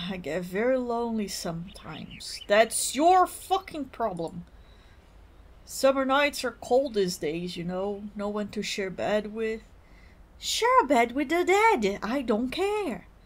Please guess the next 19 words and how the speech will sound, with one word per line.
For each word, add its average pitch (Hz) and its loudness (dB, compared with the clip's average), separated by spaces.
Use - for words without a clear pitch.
Anyways, 196 -2
you 247 -6
can 262 -4
go 214 0
now. 196 -4
If 214 -12
you 233 -6
need 262 -4
me, 190 -6
I'll 202 -4
be 202 -4
around. 196 -2
I 233 2
hope 294 4
to 269 -2
not - -4
need 185 -12
you. 185 -12
Okay. 254 -2